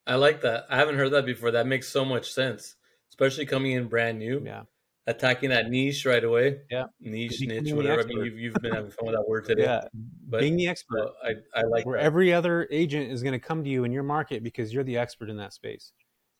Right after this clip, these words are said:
Speaker 2: And that's exactly what you're doing.
Speaker 1: This is one inch wide going super deep. I love that.
Speaker 2: Yeah, we just talked
Speaker 1: A lot of agents come in, like, three feet wide going, like, one inch deep.
Speaker 2: Yeah.
Speaker 1: So I, I love
Speaker 2: Yeah,
Speaker 1: that.
Speaker 2: yeah, totally agree with that. Yeah.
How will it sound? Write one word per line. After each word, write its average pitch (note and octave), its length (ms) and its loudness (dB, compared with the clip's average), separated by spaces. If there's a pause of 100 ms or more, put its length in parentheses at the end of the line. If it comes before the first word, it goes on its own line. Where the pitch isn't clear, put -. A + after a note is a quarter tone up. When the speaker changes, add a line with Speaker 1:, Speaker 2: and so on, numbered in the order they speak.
(140)
Speaker 2:
And A#2 100 -6
that's A#2+ 180 -4
exactly C3+ 380 -2
what - 40 -2
you're A#2+ 80 -6
doing. A#2 80 -6
Speaker 1:
This B2+ 180 0
is B2+ 160 -6
one C3 240 0
inch C3+ 260 2
wide B2+ 420 4
going A#2+ 300 0
super A2+ 460 -6
deep. A2 260 -10 (140)
I A#2 100 -2
love A2 300 -2
that. G#2 240 -6
Speaker 2:
Yeah, A2 100 -2
we G#2+ 100 -4
just A#2+ 200 -14
talked - 140 -10 (100)
Speaker 1:
A A2+ 40 -4
lot B2+ 200 4
of C3+ 40 6
agents B2+ 440 0
come B2 160 0
in, B2 160 0
like, A2+ 220 -2 (360)
three C3 280 0
feet B2 320 -8
wide G#2+ 400 -2 (500)
going, A#2 320 -6
like, G#2+ 320 -4 (100)
one A2+ 320 -4
inch G2+ 260 -10
deep. A2 260 -12
Speaker 2:
Yeah. G#2 60 -20 (120)
Speaker 1:
So - 220 -6
I, - 20 0
I G#2+ 140 -4
love G#2+ 220 0
Speaker 2:
Yeah, G#2+ 40 -8
Speaker 1:
that. G2+ 200 -4 (200)
Speaker 2:
yeah, G#2+ 160 -12 (300)
totally A#2+ 260 -4
agree A2+ 220 -4
with G#2 100 -10
that. G2+ 200 -6
Yeah. A#2 180 -6